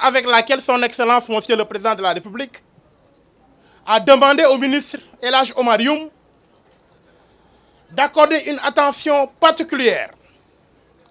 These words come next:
à travers le conseil d'administration, mais surtout avec le directeur général et toute son équipe, pour faire en sorte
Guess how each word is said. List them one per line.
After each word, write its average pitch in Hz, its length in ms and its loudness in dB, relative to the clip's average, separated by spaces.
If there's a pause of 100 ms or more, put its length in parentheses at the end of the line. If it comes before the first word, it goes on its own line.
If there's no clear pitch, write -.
(960)
à 196 80 -6
travers 262 400 2
le 269 80 2
conseil 277 400 -2
d'administration, 262 840 -4 (1400)
mais 220 160 0
surtout 302 560 -2
avec 269 500 2 (400)
le 208 120 0
directeur 302 480 4
général 247 460 2 (360)
et 214 80 -12
toute 339 140 -6
son 320 200 0
équipe, - 320 -6 (1600)
pour 233 140 -4
faire 277 280 0
en 240 120 0
sorte - 580 0